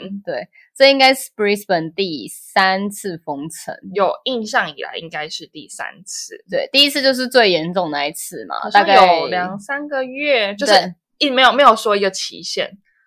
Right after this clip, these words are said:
Speaker 1: 没有，他那时候是有分阶段的，就是你能，
Speaker 2: 对，分阶段性的。
Speaker 1: 呃，take away 啊，然后你如果是娱乐产业，你就是最后一个才能开，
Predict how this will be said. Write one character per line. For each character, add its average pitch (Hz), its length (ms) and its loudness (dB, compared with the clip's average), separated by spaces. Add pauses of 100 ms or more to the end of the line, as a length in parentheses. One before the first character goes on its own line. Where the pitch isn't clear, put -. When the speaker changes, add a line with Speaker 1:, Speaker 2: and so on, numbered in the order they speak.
(180)
Speaker 1:
没 240 140 4
有， 269 60 8
他 294 100 6
那 349 160 8
时 349 100 6
候 226 120 10
是 247 160 -4
有 175 120 0
分 175 320 -6
阶 170 320 -8
段 170 220 -2
的， - 240 -20
就 - 140 4
是 220 320 4
你 190 140 -2
能， 170 60 -4
Speaker 2:
对， - 0 -
分 - 0 -
阶 - 0 -
段 175 200 -8
性 185 420 2
的。 185 60 -10 (280)
Speaker 1:
呃， 170 280 4
take 185 360 0
away 160 400 2
啊， 147 400 -2
然 151 100 -10
后 165 360 -4
你 170 140 -6
如 196 80 0
果 208 100 2
是 202 100 -6
娱 180 160 -6
乐 190 140 4
产 143 240 -10
业， 165 120 -2
你 143 60 -10
就 180 80 -14
是 165 100 -18
最 180 200 -2
后 180 120 -4
一 151 60 -6
个 131 140 -14
才 - 180 -20
能 - 180 -20
开， - 200 -10